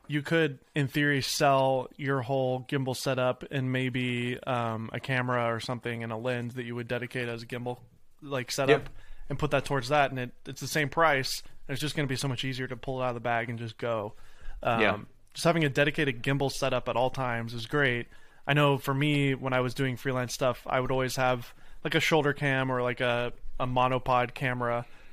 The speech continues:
Speaker 1: and then another camera that was often the exact same camera, just mounted always in the, in the Movi,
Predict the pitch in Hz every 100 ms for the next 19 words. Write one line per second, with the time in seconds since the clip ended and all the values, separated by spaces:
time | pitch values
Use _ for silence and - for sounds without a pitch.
0 | - 139 131 127 120 117 - 139 156 156
1 | 151 143 131 131 127 127 120 113 - -
2 | - - - 139 143 143 127 120 117 131
3 | - 180 160 147 127 127 123 120 - -
4 | - - 131 135 127 131 120 127 131 127
5 | 123 113 - 139 120 117 113 - 123 113
6 | 117 120 117 110 107